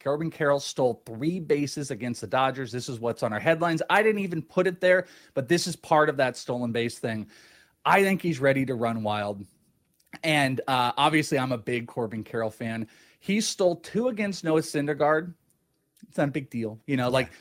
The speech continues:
Speaker 1: you have to have an exchange rate. We've talked about this.
Speaker 2: Yeah.
Speaker 1: Everyone got on me about Jeff Springs this weekend 'cause I was, like, having a little bit of fun. And everyone's like, "Mm,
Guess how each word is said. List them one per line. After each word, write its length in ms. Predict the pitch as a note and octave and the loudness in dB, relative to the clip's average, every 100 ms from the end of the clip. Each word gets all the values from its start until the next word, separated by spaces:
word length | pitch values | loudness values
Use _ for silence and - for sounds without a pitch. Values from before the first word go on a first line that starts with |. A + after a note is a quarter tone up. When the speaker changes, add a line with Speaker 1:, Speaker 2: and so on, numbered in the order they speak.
| - | 4
Speaker 1:
you 80 | F#3+ | 6
have 100 | G3 | 8
to 60 | |
have 120 | F#3 | 6
an 60 | F3 | 4
exchange 500 | D3 - D3+ C3+ C3+ | -2 -4 -4 -4 -2
rate. 320 | C#3 C#3+ - - | -2 -2 -6 0
We've 120 | D#3+ | 0
talked 260 | E3 D#3+ D#3 | 4 0 2
about 200 | D#3 D3 | -2 0
this. 140 | D#3+ | -2
Speaker 2:
Yeah. 200 | A#2 F#2 D#3+ | 0 0 2
Speaker 1:
Everyone 320 | F#3+ A3 G3+ | 6 6 6
got 200 | F3 D#3+ | 4 6
on 200 | D#3 D#3+ | 2 0
me 120 | D#3+ | -2
about 220 | D3 C3+ | 0 0
Jeff 260 | B2 C#3 - | 2 -2 -2
Springs 440 | - C3 B2+ C3+ | -8 -6 -6 -6
this 160 | C3+ - | -8 -6
weekend 420 | C3+ - C3+ C3 | -8 -2 -4 -4
'cause 100 | A#2 | -6
I 120 | A#2 | -4
was, 160 | A#2 A2 | -4 -4
like, 140 | A2 | -4
having 280 | B2 A#2+ A2+ | -2 -4 -4
a 40 | |
little 140 | A#2 A2+ | -6 -4
bit 100 | A2+ | -6
of 80 | - | -4
fun. 320 | B2 B2+ C#3+ - - - D3 | -4 -4 -8 -14 -20 -6 0
And 140 | D#3 | 2
everyone's 240 | D#3 D3+ | 2 2
like, 160 | C#3 C3+ | 0 -2
"Mm, 480 | A#3+ C4 B3+ B3 | -2 -2 -2 -4